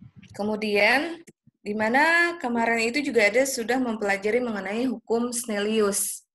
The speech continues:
Ya, Alika gimana? Masih ingat nggak hukum Snellius? Alika kemarin minggu yang lalu masuk ya?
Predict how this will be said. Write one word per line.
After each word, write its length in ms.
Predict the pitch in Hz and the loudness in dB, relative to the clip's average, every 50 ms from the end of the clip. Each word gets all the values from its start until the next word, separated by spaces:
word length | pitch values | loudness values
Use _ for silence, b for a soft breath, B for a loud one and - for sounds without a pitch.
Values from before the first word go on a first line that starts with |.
| _ _ _ _ _ _ _ _ _ | _ _ _ _ _ _ _ _ _
Ya, 380 | - 175 175 175 175 175 - - | -4 -2 0 2 2 2 2 2
Alika 380 | 190 202 214 220 220 285 285 285 | 0 0 0 0 2 2 2 4
gimana? 460 | 269 262 262 262 262 247 226 220 214 220 | 4 4 4 4 4 4 2 0 -2 -2
Masih 300 | 214 214 - 214 202 226 | -4 0 0 2 2 2
ingat 180 | 240 269 269 | 0 -2 -2
nggak 320 | - 285 254 - - 202 196 | 0 0 0 0 0 -4 -10
hukum 300 | 208 202 - - 208 220 | -12 -12 -8 -8 -8 -8
Snellius? 560 | 220 220 220 220 220 214 196 185 - - - - | -6 -6 -6 -4 -2 -2 -4 -4 -6 -10 -6 -4
Alika 240 | 233 262 269 320 330 330 | -4 -2 -2 -2 -4 -2
kemarin 380 | 330 330 330 339 359 359 - - | 0 2 4 4 4 2 0 0
minggu 300 | 262 269 269 269 277 269 | 0 2 2 4 4 4
yang 160 | 269 269 262 | 4 4 4
lalu 160 | 269 277 311 | 2 2 2
masuk 320 | 311 285 294 285 349 - | 0 0 -2 -2 -4 0
ya? 320 | - 208 208 220 240 - | 2 2 2 2 0 -4